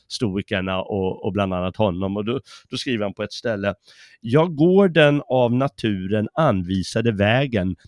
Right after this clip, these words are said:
tills jag sjunker samman och min livsande uppgår i den luft jag så länge andats in och min kropp införlivas med det element där min fader hämtade säden, min moder blodet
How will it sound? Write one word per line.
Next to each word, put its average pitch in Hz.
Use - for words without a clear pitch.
tills 156
jag 143
sjunker 117
samman 151
och -
min 156
livsande 107
uppgår 98
i 101
den 101
luft 110
jag 95
så 160
länge 107
andats 98
in 101
och 165
min 143
kropp -
införlivas 101
med 127
det 95
element 104
där 95
min 90
fader 127
hämtade 107
säden, 151
min 98
moder 95
blodet 135